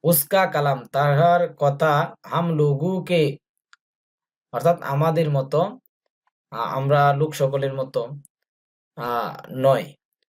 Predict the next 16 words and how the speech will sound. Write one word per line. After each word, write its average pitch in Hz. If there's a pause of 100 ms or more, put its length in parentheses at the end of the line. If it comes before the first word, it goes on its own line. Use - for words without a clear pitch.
(140)
जो 185
चाहे 143
करता 139
है, 160
যা 147
চায় 160
তাই 143
করেন। 147
कोई 185
उसको 175
रोक 156
टोक 175 (100)
करने 147
वाला 131
नहीं, 151 (640)
অর্থাৎ 175